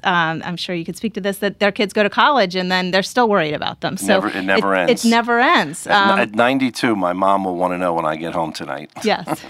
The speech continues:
Speaker 2: Yeah.
Speaker 1: <laughs> I love that. So I think there's that piece, and there's the, that loneliness piece of like, okay, wait a minute, maybe I had a career, now I'm sitting, uh, home with this baby, and how do I,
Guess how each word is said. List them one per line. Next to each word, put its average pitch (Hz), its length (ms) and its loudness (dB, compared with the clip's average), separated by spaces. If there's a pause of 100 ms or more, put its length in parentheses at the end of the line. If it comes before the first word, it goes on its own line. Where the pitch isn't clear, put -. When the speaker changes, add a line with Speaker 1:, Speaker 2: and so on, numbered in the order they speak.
(140)
Speaker 2:
Yeah. - 100 -10 (400)
Speaker 1:
<laughs> 392 320 -2
I 196 120 0
love 190 200 -4
that. - 240 -6
So 247 160 2
I 240 160 4
think 254 320 -2 (400)
there's 226 280 2
that 175 280 2
piece, 214 360 -6
and 196 200 0
there's 190 340 -2
the, 202 200 0 (100)
that 202 240 2
loneliness 214 640 0
piece - 380 -12
of 180 280 0
like, 170 300 -2
okay, 226 240 -2
wait 196 180 0
a 196 40 0
minute, 170 320 -6
maybe 185 280 -2
I 170 120 2
had 170 160 -2
a 156 40 -12
career, 208 540 0
now 180 260 -4
I'm 170 200 -4
sitting, 175 560 -6
uh, - 280 -6
home 190 480 0
with 170 180 -6
this 170 180 -8
baby, 180 500 0
and 156 180 -6
how 175 220 -2
do 185 180 -2
I, 160 320 -2